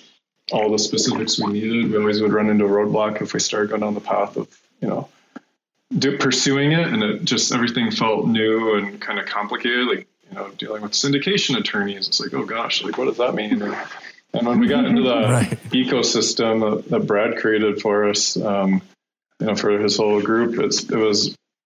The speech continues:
Speaker 1: amazing to see all the other people who were having such success. Um, I connected with, you know, someone who was an engineer, same company, who had done this, and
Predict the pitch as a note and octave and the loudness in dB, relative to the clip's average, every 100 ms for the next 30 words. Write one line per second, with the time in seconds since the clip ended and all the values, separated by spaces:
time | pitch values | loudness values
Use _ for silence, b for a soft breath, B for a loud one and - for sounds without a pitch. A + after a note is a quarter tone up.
0 | _ A#2+ A#2 A2+ B2+ C#3+ B2+ A#2 G#2+ - | _ 0 4 4 4 4 4 2 2 2
1 | B2+ A#2 A2+ A2+ A#2 G#2+ G2 A#2+ A2+ A2 | 2 2 2 2 4 2 2 0 0 0
2 | G#2 G#2+ A2 A2 G#2+ - A2 - G2 - | 0 0 0 0 0 0 0 0 -2 0
3 | - G2+ G2 - - D#3 G#2+ G#2 G#2+ - | 0 0 0 -2 -4 -4 -4 -4 -4 -8
4 | _ _ _ - A2 - A#2 A2+ B2+ A2+ | _ _ _ -6 -4 0 0 0 0 0
5 | G#2+ - - _ - G#2+ G#2 A#2 A2 A2 | -2 -6 -16 _ -4 -2 0 0 0 0
6 | A2 G#2+ G#2+ G#2+ G#2 G#2+ G#2+ G#2 A2 A2 | 2 4 4 2 2 2 2 2 2 2
7 | A2 G#2+ G#2+ A2+ A2 - A#2+ A2 A2+ A#2 | 2 2 4 4 2 2 0 0 0 0
8 | A#2+ A#2 A#2+ A2+ A2+ G#2+ A2 A2 A2+ A#2 | 2 2 4 2 2 2 2 2 2 2
9 | A#2+ - G#2+ G#2 G2+ | 2 2 0 0 -2